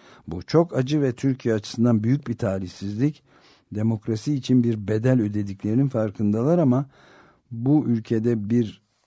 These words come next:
e, ada yaşamak, barış için siyasetin konuşması gerektiğini ifade ediyorlar.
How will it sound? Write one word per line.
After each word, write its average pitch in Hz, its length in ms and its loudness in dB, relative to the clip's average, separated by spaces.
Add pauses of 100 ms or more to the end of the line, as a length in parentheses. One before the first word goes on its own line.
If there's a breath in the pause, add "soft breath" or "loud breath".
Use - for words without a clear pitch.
(1120)
e, - 40 -14
ada 110 580 -4
yaşamak, 113 920 0
barış 131 440 -2
için 131 260 0
siyasetin 113 800 -2
konuşması 113 640 -2
gerektiğini 110 540 -2
ifade 107 480 -2
ediyorlar. 90 600 -6